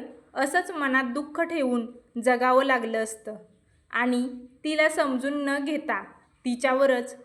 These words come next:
संशय घेतला असता आणि खूप मानसिक त्राससुद्धा झाला असता. त्या त्रासातून तिला बाहेर काढायला तिचे घरचेसुद्धा मदत करणार नव्हते, कारण आत्तापर्यंत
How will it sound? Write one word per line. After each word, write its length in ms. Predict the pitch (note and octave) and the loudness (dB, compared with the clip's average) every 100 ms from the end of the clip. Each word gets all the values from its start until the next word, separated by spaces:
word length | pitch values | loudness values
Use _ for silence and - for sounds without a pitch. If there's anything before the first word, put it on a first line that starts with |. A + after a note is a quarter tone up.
| _ - | _ -6
संशय 480 | D#4 C#4 C4 D4 D4 | -2 0 2 0 2
घेतला 380 | D4 C#4 A3+ | 0 -2 -2
असता 380 | A3+ A3 - G#3+ G#3 - _ _ _ _ - | -2 -4 -10 -12 -14 -20 _ _ _ _ 0
आणि 340 | B3+ C#4 C#4+ D4+ - - - | 4 4 0 -6 -12 -20 -8
खूप 300 | D#4+ E4 D#4+ | -2 -2 0
मानसिक 460 | D4+ C4+ B3 C#4+ B3+ - | 2 2 0 -6 -6 2
त्राससुद्धा 680 | C4 C4 - D#4+ B3 C4+ C4 - - _ | 4 4 0 -6 0 0 0 -6 -18 _
झाला 400 | B3 C#4 A#3+ A#3+ | -2 2 4 4
असता. 420 | A#3 A3+ - A3 G#3 - _ _ _ _ _ _ _ _ _ _ - | 2 2 -6 -10 -12 -14 _ _ _ _ _ _ _ _ _ _ 2
त्या 140 | D4 | 4
त्रासातून 680 | D#4+ D#4+ E4 D#4 D#4+ E4 D#4+ | 4 2 2 -2 -4 -8 -6
तिला 300 | D#4+ B3+ B3 C4 - | -2 -2 -4 -8 -16
बाहेर 420 | A3+ B3 B3 B3+ C4+ | -2 0 2 0 -2
काढायला 560 | C#4+ C#4+ D4 C#4+ C4+ C#4+ - _ _ - | 0 2 2 -2 -4 -6 -16 _ _ -6
तिचे 260 | D#4 E4 | -4 -4
घरचेसुद्धा 840 | D#4 E4 B3+ - D#4 D#4+ A#3+ A3+ G#3 - - A3+ | 2 2 2 -2 -4 -4 -6 -6 -6 -10 -16 -4
मदत 380 | A#3+ B3+ C4+ C4+ | 0 2 2 0
करणार 340 | C4 A3+ A3+ | -4 -2 -6
नव्हते, 460 | A3+ A#3 G3+ - G3 - _ _ _ _ - | -4 -6 -8 -10 -14 -16 _ _ _ _ 2
कारण 400 | A#3+ A#3+ A#3+ A#3 - - _ | 4 4 2 0 -10 -20 _
आत्तापर्यंत 800 | A3+ A#3 C#4 C#4 D4+ D4+ D4+ | -4 0 2 4 4 2 0